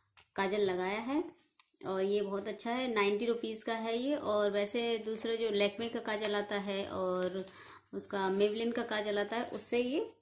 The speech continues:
ज़्यादा best है। Price भी कम है और लगाने में भी अच्छा है, तो मैं इसी से काजल लगाऊंगी। और इसकी ठीक है, बहुत है, मैं बहुत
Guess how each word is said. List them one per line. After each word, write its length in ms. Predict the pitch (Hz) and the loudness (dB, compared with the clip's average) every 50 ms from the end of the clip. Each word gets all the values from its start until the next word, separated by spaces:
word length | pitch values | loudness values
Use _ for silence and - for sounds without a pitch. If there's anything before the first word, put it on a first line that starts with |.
| - - - | -12 -4 0
ज़्यादा 280 | 196 202 196 196 220 214 | 2 2 4 2 0 0
best 400 | 202 202 202 208 - - - - | 0 0 0 0 0 -2 -4 -2
है। 100 | 247 320 415 403 - - - - - - _ _ _ _ _ _ _ _ _ - - - _ _ _ _ _ _ _ _ _ _ _ _ _ | 0 0 0 2 0 -2 -2 -4 -14 -20 _ _ _ _ _ _ _ _ _ -18 -18 -18 _ _ _ _ _ _ _ _ _ _ _ _ _
Price 280 | - 214 214 220 233 233 | 2 4 4 4 4 2
भी 100 | 240 262 | 0 -2
कम 220 | 254 254 247 247 247 | 0 0 2 2 4
है 120 | 269 330 | 4 4
और 360 | 415 403 - - 196 220 269 285 262 220 | 2 0 -2 -2 0 0 0 0 0 0
लगाने 400 | 185 175 185 190 185 185 185 190 | 2 2 2 2 2 2 4 4
में 180 | 190 190 202 196 | 4 2 2 0
भी 100 | 202 214 208 | 0 0 -2
अच्छा 280 | 208 208 208 - 233 | -2 -2 -4 -6 -8
है, 200 | 226 226 262 311 370 349 - - _ _ _ _ _ - | -6 -4 -4 -4 -4 -6 -10 -20 _ _ _ _ _ 0
तो 240 | 214 214 208 202 202 | 2 4 4 4 4
मैं 260 | 202 202 196 196 - | 4 4 2 2 0
इसी 260 | - 208 - - 220 208 | -2 -4 -4 -4 -6 -4
से 140 | 202 214 208 | -4 -6 -4
काजल 320 | 208 202 196 196 196 196 | -4 -2 -2 -2 -2 -2
लगाऊंगी। 420 | 196 196 190 190 190 196 220 247 311 | -2 -2 -2 0 0 0 0 -2 -2
और 220 | - - - 208 | -2 0 0 2
इसकी 340 | 208 208 208 - - 294 359 - - - - _ _ _ _ _ _ _ _ _ _ _ _ _ _ _ _ _ _ _ _ _ _ _ _ _ - | 2 0 -2 0 2 2 2 2 0 -4 -16 _ _ _ _ _ _ _ _ _ _ _ _ _ _ _ _ _ _ _ _ _ _ _ _ _ -2
ठीक 220 | - 294 294 294 | 0 0 0 0
है, 160 | 247 220 277 311 - - _ _ _ _ _ _ _ _ _ _ _ _ - | -2 -4 -6 -6 -8 -12 _ _ _ _ _ _ _ _ _ _ _ _ -6
बहुत 260 | 202 208 233 247 233 | -4 -2 -2 -2 -2
है, 140 | 214 208 247 - - _ _ _ _ _ _ _ _ _ _ _ _ _ _ _ _ _ _ _ _ _ _ _ _ _ _ _ _ _ _ _ _ - | -4 -6 -6 -8 -12 _ _ _ _ _ _ _ _ _ _ _ _ _ _ _ _ _ _ _ _ _ _ _ _ _ _ _ _ _ _ _ _ -2
मैं 180 | 208 208 202 | 0 0 0
बहुत 280 | 196 202 202 208 208 | 0 0 -2 -4 -6